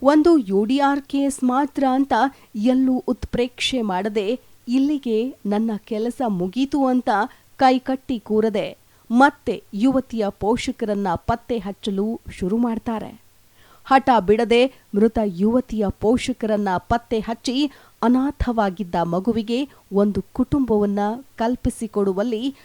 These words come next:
ಪಿ ಎಸ್ ಐ ಭಗವಂತ್ ರಾಯ್ ಮಾಲಿ ಪಾಟೀಲ್ ಅವರ ಕಾರ್ಯ ನಿಜಕ್ಕೂ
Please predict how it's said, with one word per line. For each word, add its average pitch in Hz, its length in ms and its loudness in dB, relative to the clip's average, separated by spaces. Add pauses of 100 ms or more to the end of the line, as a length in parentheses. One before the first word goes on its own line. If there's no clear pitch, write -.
(200)
ಪಿ 269 180 6
ಎಸ್ 247 300 0
ಐ 233 180 -4 (120)
ಭಗವಂತ್ 214 540 -2
ರಾಯ್ 190 300 0
ಮಾಲಿ 196 460 -2
ಪಾಟೀಲ್ 226 520 -4 (100)
ಅವರ 190 180 -4 (260)
ಕಾರ್ಯ 240 360 2 (420)
ನಿಜಕ್ಕೂ 226 680 0